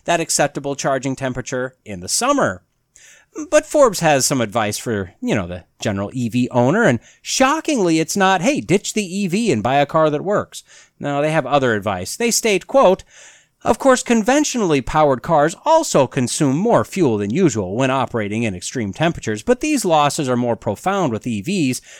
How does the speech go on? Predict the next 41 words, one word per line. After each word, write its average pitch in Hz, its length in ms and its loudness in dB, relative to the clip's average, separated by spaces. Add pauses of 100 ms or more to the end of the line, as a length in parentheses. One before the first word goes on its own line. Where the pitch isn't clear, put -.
which 277 220 -2
are 226 160 4
at 220 80 0
the 233 80 0
mercy 233 800 0
of 185 220 0
what 196 180 2
are 190 140 6
often 185 460 2
inoperative 180 1000 -2
public 180 360 -2
charging 262 440 -2
stations." 113 640 -2 (440)
While 254 220 4
this 214 160 4
will 117 140 0
vary 104 260 2
from 107 240 -2
one 113 220 4
model 107 280 0
to 123 200 -2
another, 131 400 2
and 156 100 2
according 135 360 2
to 143 160 0
a 127 60 2
variety 123 560 2
of 110 80 -2
external 107 400 -4
factors, 175 460 0 (240)
it 240 140 4
underscores 254 680 -2
the - 100 -2
fact 135 340 0
that 175 100 -2
E 156 160 -4
V 156 160 0
owners 156 520 0 (300)
need 113 260 -2
to 175 120 0
anticipate 190 800 -2